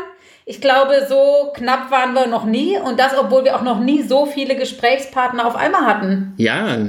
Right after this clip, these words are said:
Speaker 2: in der Kürze liegt der Würze. Aber ich glaube, wir haben, äh, auch noch viele, viele Fragen, die ich gerne gestellt hätte, heute nicht machen können, weil das, äh, hätte einfach den ganzen Rahmen gesprengt.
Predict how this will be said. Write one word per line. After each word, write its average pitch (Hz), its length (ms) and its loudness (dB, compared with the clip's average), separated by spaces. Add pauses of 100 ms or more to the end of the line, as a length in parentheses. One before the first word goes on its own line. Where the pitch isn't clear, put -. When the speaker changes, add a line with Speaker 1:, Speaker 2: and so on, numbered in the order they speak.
Speaker 2:
in 113 140 0
der 120 160 2
Kürze 151 320 0
liegt 139 220 0
der 127 160 2
Würze. 135 420 0
Aber 127 220 2
ich 123 80 0
glaube, 135 320 4
wir 135 120 4
haben, 131 260 2
äh, 123 600 2 (500)
auch 113 160 0
noch 123 160 2
viele, 160 760 -2
viele 151 260 2
Fragen, 127 440 0
die 127 100 2
ich - 340 -8
gerne 120 300 0
gestellt 127 420 0
hätte, 127 380 0
heute 117 420 0
nicht 139 240 0
machen 113 320 2
können, 131 340 2
weil 113 360 2
das, - 420 -12
äh, 107 640 -2 (560)
hätte 113 440 -4 (360)
einfach 113 320 -2
den 107 160 0
ganzen 110 260 0
Rahmen 110 380 2
gesprengt. 117 600 -2